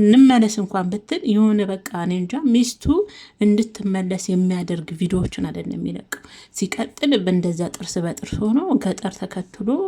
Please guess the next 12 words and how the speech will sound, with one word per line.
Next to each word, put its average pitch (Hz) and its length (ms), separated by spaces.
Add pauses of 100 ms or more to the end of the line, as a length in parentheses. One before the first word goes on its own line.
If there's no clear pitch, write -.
(380)
እ፣ 175 120 (180)
ሄርሜላን 180 300 (240)
ተከትሎ 202 420 (120)
ገጠር 170 360
መግባቱ፣ 165 420
ገጠር 240 320
መግባቱ 220 460
ሳይቀር 214 440
ደግሞ 226 220 (480)
እንደዚህ 185 320
አይነት 175 280
ቪዲዮ 175 300